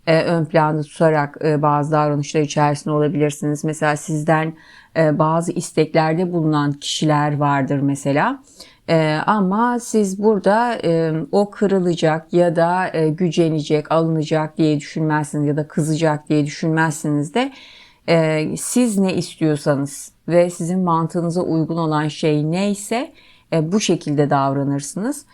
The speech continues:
Böyle bir zamanınız olabilir. Onun haricinde tabii ki,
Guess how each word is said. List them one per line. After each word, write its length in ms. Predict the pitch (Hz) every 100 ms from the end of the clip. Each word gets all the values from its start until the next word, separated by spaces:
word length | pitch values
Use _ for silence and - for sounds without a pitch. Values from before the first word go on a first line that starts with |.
| _ _ -
Böyle 320 | 190 190 151
bir 120 | 147
zamanınız 600 | 151 156 147 143 143 208 214
olabilir. 480 | 170 151 143 147
Onun 300 | 214 240 262
haricinde 580 | 269 226 185 156 - 160
tabii 280 | 175 190 170
ki, 340 | 185 220 269